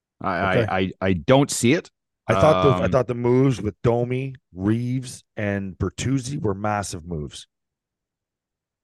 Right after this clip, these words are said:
Speaker 2: Massive pickups.
Speaker 1: Domi's a great pickup.
Speaker 2: Matthews deal's four years.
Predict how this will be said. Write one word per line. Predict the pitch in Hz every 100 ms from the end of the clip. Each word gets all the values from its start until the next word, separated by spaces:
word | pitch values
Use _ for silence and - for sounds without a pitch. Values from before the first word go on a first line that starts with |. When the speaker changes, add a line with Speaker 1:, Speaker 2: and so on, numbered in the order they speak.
| _ _ _
Speaker 2:
Massive | 98 110 131 127 - 104
pickups. | - 98 - 65 - - - _ _ _ _ _ _ _ _ _ _ _ _ _ _ _ _ _ _
Speaker 1:
Domi's | 113 135 175 190 135
a | 107
great | 101 101 101 -
pickup. | 87 78 73 71 -
Speaker 2:
Matthews | 113 151 - 180
deal's | 123 143 131
four | - - 104 104
years. | 80 62 - -